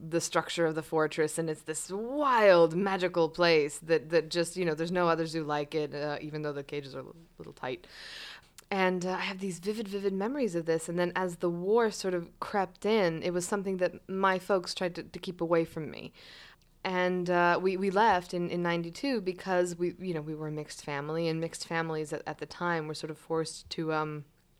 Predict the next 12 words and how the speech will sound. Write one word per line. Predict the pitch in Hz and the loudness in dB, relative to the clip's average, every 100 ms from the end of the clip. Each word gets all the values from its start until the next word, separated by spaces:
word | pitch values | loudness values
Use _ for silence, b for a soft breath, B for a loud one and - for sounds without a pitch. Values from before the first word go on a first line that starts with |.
| _ _ _ _ _ _ _ | _ _ _ _ _ _ _
choose | - 233 151 - - B B B B B | -10 -6 -6 -8 -18 B B B B B
which | 175 165 | -8 -6
side | - 277 208 147 160 202 - | -4 -2 0 -2 -6 -12 -4
of | 165 165 | -4 0
their | 170 | 0
mixing | 165 175 - 156 156 | 0 -2 -2 -4 -2
they | 156 | -2
would | 156 160 | -2 -4
be | 156 156 | -4 -6
siding | - 165 147 151 135 | -4 -4 -4 -4 -4
with. | 127 - - - | -6 -10 -20 -10
Um, | 165 160 160 156 160 160 | -6 -2 -2 -4 -6 -10